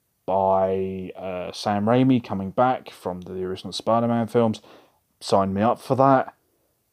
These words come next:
Getting confirmation date for Wa-, Falcon and the Winter Soldier.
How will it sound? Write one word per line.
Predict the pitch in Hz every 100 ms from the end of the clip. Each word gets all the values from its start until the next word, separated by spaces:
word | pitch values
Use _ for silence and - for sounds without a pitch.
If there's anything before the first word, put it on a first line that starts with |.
| 92
Getting | 127 107
confirmation | 107 147 123 143 123 131
date | 110 131 127 127 104
for | 123 120
Wa-, | 107 113 117
Falcon | - 127 135 135 123
and | 120
the | 110
Winter | 104 101 -
Soldier. | - 139 139 147 135 131 131 131 120 -